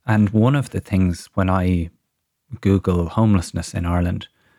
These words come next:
is the question of, it comes up over and over on every social media platform you find, that our government is more focused on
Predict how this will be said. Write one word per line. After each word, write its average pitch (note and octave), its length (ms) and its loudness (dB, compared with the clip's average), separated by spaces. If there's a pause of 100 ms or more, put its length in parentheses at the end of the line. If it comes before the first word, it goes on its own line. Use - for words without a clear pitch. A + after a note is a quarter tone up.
(640)
is A2 160 0
the A2+ 80 -2
question A2 400 0
of, G2 340 0 (1300)
it - 80 -20
comes B2+ 220 -2
up F#2+ 100 -2
over B2+ 220 0
and D3+ 80 -2
over A#2+ 280 -4 (220)
on F#2 160 2
every A2 280 0
social A2+ 340 2
media G2+ 260 2
platform F#2+ 400 0
you F2 80 0
find, F2 280 -4 (640)
that F#2+ 400 -2 (180)
our F#2+ 180 0
government G#2+ 400 2
is F2+ 200 0
more A2 280 4
focused A2+ 600 -2 (100)
on G#2 420 0